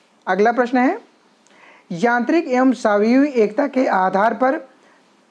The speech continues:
सरल और औद्योगिक समाज के अंतर किसने किया है? तो किसने किया है? तो इस क्वेश्चन का राइट आंसर हो जाएगा ऑप्शन नंबर डी, यानी कि इमाइल दुर्खीम ने। किसने?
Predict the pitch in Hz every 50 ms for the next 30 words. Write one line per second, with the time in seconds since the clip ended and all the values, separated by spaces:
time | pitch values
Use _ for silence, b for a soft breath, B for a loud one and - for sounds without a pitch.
0 | _ _ _ _ _ _ _ _ _ _ _ - - - - 269 277 302 311 349
1 | - - 226 233 254 262 - - 220 220 180 220 226 254 285 269 233 - 220 220
2 | 226 233 233 - 269 262 - 214 208 202 196 220 240 247 240 - 233 202 208 -
3 | 214 226 254 277 285 277 277 214 - _ - 196 190 185 170 165 165 170 - -
4 | 233 202 233 247 262 247 269 269 262 254 269 311 381 - B B B B B B
5 | B - 285 294 277 - 294 269 - 294 285 269 302 302 285 233 226 233 220 262
6 | 262 254 262 262 247 262 254 262 247 269 262 208 185 180 180 - - 247 240 240
7 | 240 233 254 233 202 269 277 285 262 214 180 175 180 175 - 269 262 - 220 196
8 | 185 175 175 185 233 277 269 277 233 185 185 - 196 165 165 165 165 165 208 196
9 | - 240 269 311 381